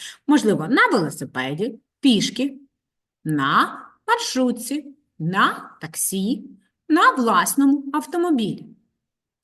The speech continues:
Якому варіанту ви віддаєте перевагу?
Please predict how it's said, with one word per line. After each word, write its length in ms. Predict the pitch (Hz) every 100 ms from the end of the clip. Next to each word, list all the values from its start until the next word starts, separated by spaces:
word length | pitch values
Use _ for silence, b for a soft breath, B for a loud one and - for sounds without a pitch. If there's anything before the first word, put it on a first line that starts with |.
| b b b b
Якому 640 | 269 415 508 - 226 180 190
варіанту 640 | 233 311 523 508 254 214
ви 220 | 202 196 302
віддаєте 840 | 508 269 285 226 233 208 233 277
перевагу? 480 | - 233 190 120 -